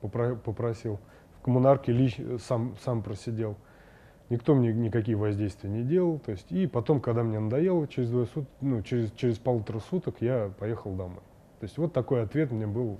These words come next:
в собственной безопасности от тех людей, которые должны вот этим заниматься. Вот. Плюс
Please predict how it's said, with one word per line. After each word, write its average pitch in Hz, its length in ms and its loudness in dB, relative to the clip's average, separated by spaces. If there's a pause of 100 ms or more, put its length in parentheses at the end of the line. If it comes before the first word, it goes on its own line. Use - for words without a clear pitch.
(120)
в - 120 -20
собственной 110 320 -6
безопасности 98 720 -8 (600)
от 110 140 0
тех 127 180 2
людей, 123 260 6
которые 107 380 -2
должны 110 440 0
вот 101 180 -6
этим 107 300 -6
заниматься. 98 500 -6 (1600)
Вот. 110 320 6 (340)
Плюс 185 220 8